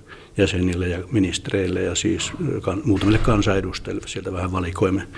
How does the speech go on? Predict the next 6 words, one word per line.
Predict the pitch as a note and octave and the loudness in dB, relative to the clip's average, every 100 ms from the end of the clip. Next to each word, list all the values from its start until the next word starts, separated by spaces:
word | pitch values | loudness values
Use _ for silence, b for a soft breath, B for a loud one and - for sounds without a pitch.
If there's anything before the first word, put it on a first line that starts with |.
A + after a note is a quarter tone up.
| B B B B B | B B B B B
valikoiden, | G#2 A2+ A2 G#2 G2 G2 | 4 6 8 6 4 2
ketkä | G2+ G2+ | 0 -2
tuntee | G#2 F#2 F#2 F2+ | 0 0 0 -2
Venäjää. | F2+ F2+ E2+ E2+ | 0 -2 -4 -8
Ja | G2 - - | -8 -12 -4
tietysti | F#2 - | -2 -2